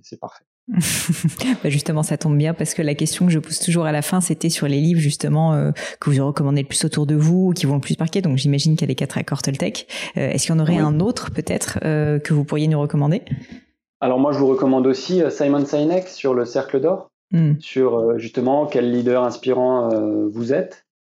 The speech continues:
Speaker 1: Alors, il y en a, il y en a énormément, hein, mais le principe, c'est celui-là. Et c'est pour ça que moi, l'arbitrage, je le décline avec, euh, pourquoi je le fais, comment je le fais et concrètement, qu'est-ce que ça donne sur le terrain.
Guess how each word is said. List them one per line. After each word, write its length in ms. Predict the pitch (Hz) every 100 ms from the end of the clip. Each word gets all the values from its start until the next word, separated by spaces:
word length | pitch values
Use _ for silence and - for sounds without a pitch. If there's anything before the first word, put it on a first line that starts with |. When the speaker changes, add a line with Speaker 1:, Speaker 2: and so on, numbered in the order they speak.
| _
Speaker 1:
Alors, 180 | - 110
il 40 | 117
y 20 |
en 80 | 113
a, 200 | 113 113
il 40 |
y 40 |
en 60 | 127
a 100 | 131
énormément, 540 | 143 147 151 170 185
hein, 100 | 143
mais 120 | 139 131
le 140 | 131
principe, 500 | - 139 135 180 180
c'est 100 | 143
celui-là. 340 | 131 151 165
Et 20 | 156
c'est 120 | 139
pour 140 | 135
ça 120 | 160
que 120 | 151 127
moi, 120 | 127
l'arbitrage, 420 | 120 117 117 147
je 40 | 123
le 60 |
décline 380 | 113 107 131 131
avec, 340 | 107 113 113
euh, 320 | 110 107 107 107 _ - - _
pourquoi 360 | 131 131 131 117
je 80 | 113
le 100 | 107
fais, 220 | - 139
comment 280 | - 113 107
je 60 |
le 80 | 110
fais 300 | 101 135 139
et 40 | 135
concrètement, 440 | 120 104 113 123
qu'est-ce 160 | 120 -
que 60 | 113
ça 120 | 117
donne 160 | 120
sur 140 | 113 123
le 60 | 110
terrain. 360 | 127 151 180